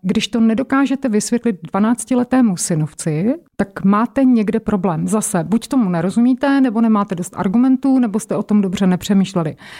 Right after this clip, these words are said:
Eh, já miluju pana, eh, pana doktora Honzáka, to asi každý. Eh,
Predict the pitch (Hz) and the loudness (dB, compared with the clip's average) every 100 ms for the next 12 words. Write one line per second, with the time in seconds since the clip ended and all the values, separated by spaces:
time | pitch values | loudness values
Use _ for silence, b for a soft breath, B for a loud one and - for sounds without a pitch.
0 | B B - 180 180 208 214 220 226 233 | B B -4 -2 0 2 4 2 2 0
1 | 226 214 214 214 220 202 196 190 202 202 | 0 0 -2 -6 -2 0 0 0 -2 -2
2 | 196 - 220 196 185 180 175 185 185 - | -2 -2 0 2 2 0 -2 -2 -2 -2
3 | 208 180 185 196 175 B B B B - | -2 -2 0 -2 -2 B B B B -2
4 | 185 180 | -2 -2